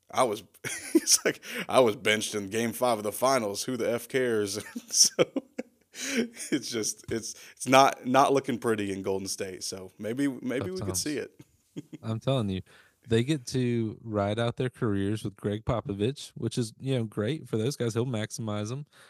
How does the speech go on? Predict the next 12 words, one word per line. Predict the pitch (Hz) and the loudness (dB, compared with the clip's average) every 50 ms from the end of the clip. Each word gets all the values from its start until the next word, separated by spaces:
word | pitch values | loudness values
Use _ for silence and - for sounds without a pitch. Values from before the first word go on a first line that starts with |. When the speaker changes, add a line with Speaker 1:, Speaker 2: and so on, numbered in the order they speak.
| - _ _ _ _ _ - | -20 _ _ _ _ _ -8
Speaker 2:
Um, | - 107 101 98 95 92 92 95 98 - - _ _ _ _ _ _ _ _ - | -4 -2 -2 -2 -2 -6 -8 -10 -14 -16 -20 _ _ _ _ _ _ _ _ -16
they'll | 113 107 113 113 110 110 107 107 104 - - - 98 | -8 -2 -2 0 0 0 -2 -2 -4 -6 -10 -12 -8
help | 101 113 113 107 110 | -6 -6 -6 -6 -8
develop | 110 101 101 104 101 104 117 110 | -8 -8 -4 -2 -2 -2 -2 -2
Victor | 113 110 110 - - 120 | -4 -6 -6 -4 -2 -2
Wembanyama. | 113 110 117 127 131 123 110 107 104 107 120 131 123 | -2 0 0 -2 -2 0 0 0 0 2 0 0 0
That's | 113 110 101 - 127 | 0 -2 0 0 -2
actually | 123 113 - 131 123 | -2 -2 -2 -2 0
a | 120 | 0
weirdly | 110 104 104 104 107 107 113 120 123 123 123 127 131 127 123 | 0 -2 -2 -2 0 0 0 0 0 -2 -2 0 0 0 -2
functional | 113 - - 117 110 110 104 - - 127 120 117 113 110 110 - - _ _ _ - | -4 -6 -6 -4 -4 -4 -6 -8 -8 -6 -6 -6 -6 -6 -8 -12 -16 _ _ _ -12
lineup. | 120 113 107 101 101 98 98 101 101 107 120 | -8 -6 -6 -4 -4 -6 -6 -6 -6 -8 -8